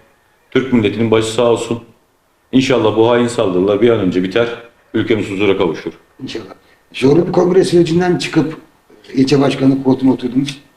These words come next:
Speaker 1: Evet,
Speaker 2: Hakikaten
Speaker 1: e,
Speaker 2: bir de çok önemli bir dönemdi sizin oturduğunuz zamanlarda. Pandemiden çıkılıyor o dönemler. Önemli çalışmalar yaptınız. İki bin yirmi üçe dönüp baktığınızda, e, karneyi sonradan soracağım da, neler yaptık?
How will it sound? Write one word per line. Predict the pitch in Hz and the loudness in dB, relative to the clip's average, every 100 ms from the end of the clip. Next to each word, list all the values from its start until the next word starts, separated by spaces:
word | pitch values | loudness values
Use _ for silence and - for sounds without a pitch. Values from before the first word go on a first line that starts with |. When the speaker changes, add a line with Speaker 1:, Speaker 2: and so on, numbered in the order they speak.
| _ | _
Speaker 1:
Evet, | 127 107 - | 0 0 0
Speaker 2:
Hakikaten | - 92 90 85 85 82 | 0 2 4 2 2 0
Speaker 1:
e, | 76 | 0
Speaker 2:
bir | |
de | 180 | -2
çok | 175 - 143 | -4 -4 -2
önemli | 151 160 180 | 0 0 2
bir | 180 - - | 0 0 0
dönemdi | 143 151 156 123 110 | 0 2 2 0 -2
sizin | - 120 | -8 -10
oturduğunuz | 117 120 120 120 | -10 -10 -10 -8
zamanlarda. | 120 127 120 120 123 - - _ _ | -6 -6 -6 -6 -6 -8 -14 _ _
Pandemiden | 110 131 135 135 139 135 | 0 2 4 6 6 4
çıkılıyor | - 139 139 139 | 2 2 4 4
o | 139 117 | 2 0
dönemler. | 131 135 135 139 135 - _ _ _ _ _ _ - | 4 6 4 2 -2 -10 _ _ _ _ _ _ -2
Önemli | 127 143 160 | 2 4 2
çalışmalar | 160 156 156 170 165 | 2 0 2 2 2
yaptınız. | 139 160 156 - - _ - - | 0 -2 -4 -8 -20 _ -12 -6
İki | 135 180 | 0 2
bin | |
yirmi | 190 185 185 | 4 4 2
üçe | 190 180 175 131 | 4 2 2 2
dönüp | 160 165 | 2 2
baktığınızda, | 160 131 160 156 131 135 - - _ _ _ _ 110 | -2 0 2 2 4 0 -2 -12 _ _ _ _ -6
e, | 107 104 104 - - | -4 -6 -10 -10 -2
karneyi | 151 156 160 151 | 0 4 4 4
sonradan | 151 151 147 | 2 4 2
soracağım | - 127 123 165 131 | 2 0 0 2 2
da, | - - _ _ _ - | -2 -16 _ _ _ -4
neler | 151 180 139 107 | 0 2 0 -2
yaptık? | - - | -8 -16